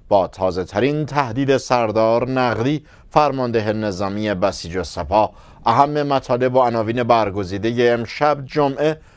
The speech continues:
بیست و یکم فروردین ماه ایرانی است. همینک مروری بر شرح جزئیات اخبار برگزیده. نخست اعلام رأی ممتنع خامنه ای. علی خامنه ای، رهبر جمهوری اسلامی ایران، روز گذشته در واکنشی به تفاهم اتمی لوزان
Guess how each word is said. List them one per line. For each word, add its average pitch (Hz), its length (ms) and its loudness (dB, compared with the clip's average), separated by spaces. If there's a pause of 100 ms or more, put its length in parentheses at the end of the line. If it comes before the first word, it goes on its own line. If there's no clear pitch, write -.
(120)
بیست 156 260 0
و 147 60 4
یکم 143 480 2
فروردین 127 720 2
ماه 107 280 0
ایرانی 98 580 -2
است. - 280 -14 (440)
همینک 123 640 2
مروری 123 440 2
بر 117 200 4
شرح 127 500 0
جزئیات 110 800 2 (360)
اخبار 104 800 2
برگزیده. 90 800 -2 (220)
نخست 135 760 4
اعلام 139 520 2
رأی 139 800 4
ممتنع 127 720 0
خامنه 120 460 0
ای. 123 380 0
علی 120 400 4
خامنه 127 400 0
ای، 175 260 0
رهبر 165 440 2
جمهوری 147 560 0
اسلامی 139 420 -2
ایران، 135 420 2
روز 113 200 2
گذشته 113 640 2
در 110 180 2
واکنشی 127 600 0
به 120 160 4
تفاهم 117 500 0
اتمی 120 600 0
لوزان 123 640 2